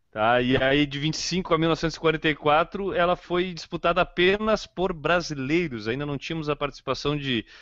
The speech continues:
estrangeiros que depois vieram ganhar destaque e, vamos dizer, até dominar a São Silvestre nos últimos tempos aí.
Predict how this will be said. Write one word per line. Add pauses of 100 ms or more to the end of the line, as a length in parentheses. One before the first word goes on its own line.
(260)
estrangeiros
que
depois
vieram
ganhar
destaque
e,
vamos
dizer,
até
dominar (320)
a
São
Silvestre
nos
últimos (120)
tempos
aí.